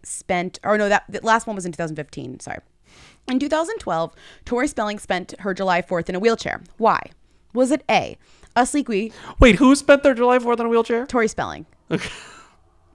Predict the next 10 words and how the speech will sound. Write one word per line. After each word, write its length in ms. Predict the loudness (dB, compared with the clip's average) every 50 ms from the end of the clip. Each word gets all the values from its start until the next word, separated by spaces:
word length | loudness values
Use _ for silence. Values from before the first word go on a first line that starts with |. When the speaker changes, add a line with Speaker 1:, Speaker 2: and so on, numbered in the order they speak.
| _ _ -20 -20 -20 -20 -20 _ _ _ _
Speaker 1:
Was 220 | 2 2 4 4 4
it 160 | 0 -2 0 2
A, 380 | 4 6 6 6 4 0 -2 -4 -4 -6 -6 -8 -18 _
Speaker 2:
<laughs> 240 | _ _ _ _ -8
Speaker 1:
this 120 | -8 -6 -4
is 80 | -4 -4
reported 280 | -4 -2 -2 0 0
by 120 | 2 0 0
Us 180 | 0 -2 -2
Weekly, 400 | -6 -6 -4 -4 -4 -4 -4 -6